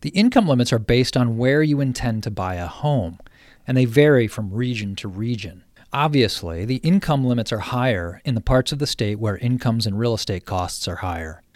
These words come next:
For example, incomes go as high as one hundred and forty-five thousand five hundred thirty dollars in some eastern parts of the Commonwealth,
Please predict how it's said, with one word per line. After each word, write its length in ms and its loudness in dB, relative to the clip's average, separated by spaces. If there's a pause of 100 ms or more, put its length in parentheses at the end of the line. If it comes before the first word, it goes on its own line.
For 240 4
example, 540 -2 (240)
incomes 400 2
go 180 2
as 120 0
high 200 -2
as 160 -2
one 240 0
hundred 240 2
and 120 -4
forty-five 520 -2
thousand 460 -4
five 240 -4
hundred 280 -4
thirty 240 -4
dollars 640 -2 (240)
in 140 0
some 280 2
eastern 420 -2
parts 340 -6
of 60 -12
the 60 -10
Commonwealth, 680 -6